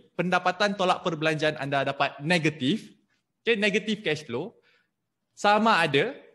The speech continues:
pekerjaan anda terjejas, okey, sebab per-, ke-, contohnya, uh, company anda tak mampu nak bayar gaji full, dia bayar fifty percent. Yes, okey, mungkin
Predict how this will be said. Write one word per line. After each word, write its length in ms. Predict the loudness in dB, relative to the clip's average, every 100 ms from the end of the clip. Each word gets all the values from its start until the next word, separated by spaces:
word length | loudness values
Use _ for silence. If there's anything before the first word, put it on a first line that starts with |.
| _ -4
pekerjaan 720 | 0 2 2 2 2 2 -2
anda 240 | 0 0
terjejas, 960 | 0 -4 -2 -2 0 0 -2 -8 -16 _ _ _ _
okey, 240 | -14 -14 _ _ _ _ -4
sebab 400 | 2 2 0 -8
per-, 240 | -10 -10
ke-, 320 | -4 -4 -4
contohnya, 480 | -6 -6 -4 -4 -6 -10
uh, 560 | -4 -2 -2 -2 -4 -8
company 320 | -10 -8 -6
anda 240 | -2 0 0
tak 240 | -2 -8 -6
mampu 320 | -8 -8 -10
nak 160 | -8 -6
bayar 160 | -6 -4
gaji 240 | -6 -6 -12
full, 320 | -10 -10 -10 -8
dia 160 | -4
bayar 240 | -2 -2 -4
fifty 240 | -8 -12 -14
percent. 320 | -12 -14 -14 -16 _
Yes, 400 | -2 -2 -4 -16 _ _ _
okey, 240 | -8 -8 -12 _ -8
mungkin 480 | -6 0 2 0 -2